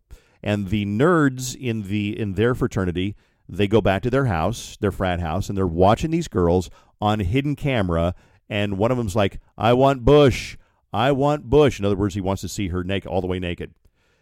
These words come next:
And, uh, and then finally they show it, and he's like, "We've got Bush," and they're all laughing and high-fiving each other.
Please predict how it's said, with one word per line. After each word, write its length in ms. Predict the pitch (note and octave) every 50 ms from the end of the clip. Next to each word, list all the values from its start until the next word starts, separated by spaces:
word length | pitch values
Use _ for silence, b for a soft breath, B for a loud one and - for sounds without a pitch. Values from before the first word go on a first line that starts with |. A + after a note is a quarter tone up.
| _ _ -
And, 440 | G2+ F#2+ F#2+ F#2 F#2 F2+ F2+ D#2 G2
uh, 180 | F2+ F#2 F#2 -
and 140 | - G#2 F#2
then 160 | G#2 G2 -
finally 300 | - A2 G#2+ A2+ B2 B2+
they 160 | B2 C#3+ C3+
show 320 | - - G#3 A3+ G#3+ G3+
it, 100 | F#3+ E3+
and 60 | B2+ B2+
he's 140 | A2+ G2
like, 180 | A2+ A2 G#2+ F2+
"We've 500 | F#2+ F#2+ G2 G#2+ G#2+ A2 A2+ A#2 G#2+ G2+
got 480 | F2 B2 C3 C3+ C#3 C#3+ C#3+ - B2 A2+
Bush," 400 | F3 F#3 F#3+ F#3 F3+ E3+ - -
and 120 | B2+ A2+
they're 120 | A2+ C3 C#3
all 300 | C#3 C#3 C#3 B2 A2 A#2
laughing 480 | D#3 G3 G#3+ G#3+ G#3 F#3+ - G#3 G3
and 120 | F3 D3 D3
high-fiving 580 | F3+ A3 G#3 F3+ E3 G3 F#3+ F#3+ F#3+ F3 F3+
each 160 | F#3 E3+ - F#3
other. 280 | F3+ F3+ F3+ F3 E3